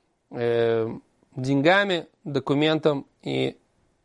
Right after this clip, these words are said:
э, поведением как хозяин. Хазока, так сказать, он держится за неё, имеется в виду, ведёт себя как хозяин. З-, там что-то открывает, он, э, разламывает ворота, так сказать,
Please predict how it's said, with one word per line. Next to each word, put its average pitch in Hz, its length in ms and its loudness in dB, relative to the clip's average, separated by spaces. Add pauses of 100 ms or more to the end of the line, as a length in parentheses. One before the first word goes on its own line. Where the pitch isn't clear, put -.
э, 123 300 -6
поведением 131 500 0
как 208 160 -12
хозяин. 131 400 0 (240)
Хазока, 131 480 0
так - 120 -14
сказать, - 240 -18
он - 120 -14 (220)
держится 131 420 0
за - 140 -8
неё, 180 140 -2
имеется 160 260 -4
в 147 40 -6
виду, 151 100 0
ведёт 139 240 -2
себя - 120 -6
как 175 100 -12
хозяин. - 240 -8 (2000)
З-, 120 800 0 (160)
там 147 140 -12
что-то 143 220 -12
открывает, 175 720 2
он, 165 300 -10
э, 120 340 -6 (400)
разламывает 151 680 2
ворота, 127 400 0
так 180 120 -18
сказать, - 240 -16